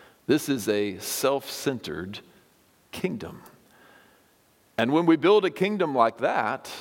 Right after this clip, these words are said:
we have to do it in our own power. And since we cannot hold a kingdom together like that, we wind up anxious, restless, and in the end, those endeavors are fruitless.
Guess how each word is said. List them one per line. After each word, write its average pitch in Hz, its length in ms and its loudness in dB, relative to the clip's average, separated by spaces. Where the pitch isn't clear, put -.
we 127 180 2
have 135 200 0
to 117 100 -4
do 127 200 -2
it 120 140 -4
in 101 180 -2
our 110 180 0
own 131 160 -4
power. 190 440 -6
And 82 260 -10
since - 300 -12
we 90 140 -4
cannot 117 420 0
hold 123 240 0
a 110 40 -2
kingdom 127 440 -2
together - 560 -6
like - 240 -6
that, 95 460 -10
we 104 140 -6
wind 92 300 -2
up 82 160 -6
anxious, - 800 -8
restless, - 840 -8
and 87 220 -4
in 98 160 -2
the 92 200 -2
end, 92 460 -6
those 95 220 -4
endeavors 85 720 -8
are - 80 -4
fruitless. - 680 -10